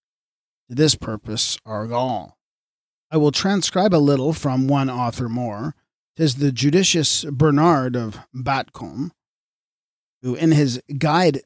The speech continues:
to Grand Jurymen, after he was mentioned several things that are shrewd presumptions of a witch, proceeds to such things as are convictions of such a one.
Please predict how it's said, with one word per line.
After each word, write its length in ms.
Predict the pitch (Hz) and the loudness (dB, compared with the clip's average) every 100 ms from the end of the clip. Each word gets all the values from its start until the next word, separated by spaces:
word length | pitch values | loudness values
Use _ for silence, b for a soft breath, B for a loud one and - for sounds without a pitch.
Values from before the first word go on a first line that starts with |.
| - | 2
to 160 | 156 | 2
Grand 540 | 131 143 135 127 123 127 | 4 2 2 0 -2 -2
Jurymen, 560 | 131 165 160 113 110 123 | 4 6 4 2 -2 -2
after 320 | 123 123 151 | -2 -2 0
he 140 | 123 | 0
was 160 | 113 110 | 0 0
mentioned 420 | 120 123 120 107 | 2 2 0 -2
several 380 | - 113 104 104 | -2 -2 -4 -8
things 420 | - 107 110 127 | -10 -8 -2 -2
that 160 | 139 113 | 0 -2
are 140 | 110 | 0
shrewd 420 | - 143 131 113 | 2 4 4 2
presumptions 600 | - 120 117 113 - 110 | 0 0 0 0 0 0
of 100 | 101 | -2
a 80 | 101 | -8
witch, 480 | 107 135 110 - - _ _ _ _ _ _ | -4 -2 -2 -6 -12 _ _ _ _ _ _
proceeds 480 | 113 113 131 120 107 | -8 0 2 2 -2
to 140 | - 120 | -4 -2
such 320 | - 120 - | 0 0 0
things 400 | 123 117 113 113 | 0 0 0 -2
as 180 | 110 110 | -2 -2
are 280 | 104 98 - | -2 -4 -6
convictions 800 | 127 117 127 139 - 117 104 98 | -2 0 2 0 0 -2 -4 -6
of 160 | 104 92 | -6 -6
such 280 | - 104 | -6 -4
a 60 | 104 | -4
one. 340 | 101 104 95 | -4 -10 -16